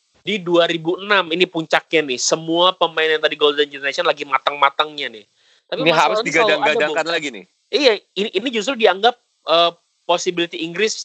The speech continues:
Speaker 1: juara dunia paling tinggi ini menurut gue di dua ribu enam. Karena
Speaker 2: Dibanding
Speaker 1: semua
Speaker 2: dua ribu dua ya, Bung, ya?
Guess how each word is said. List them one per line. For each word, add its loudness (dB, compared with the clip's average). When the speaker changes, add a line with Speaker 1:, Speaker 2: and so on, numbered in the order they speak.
Speaker 1:
juara 0
dunia -4
paling 0
tinggi -2
ini -4
menurut -4
gue 2
di -2
dua 6
ribu -6
enam. 0
Karena 0
Speaker 2:
Dibanding 0
Speaker 1:
semua 2
Speaker 2:
dua 2
ribu -8
dua -2
ya, 2
Bung, -12
ya? -10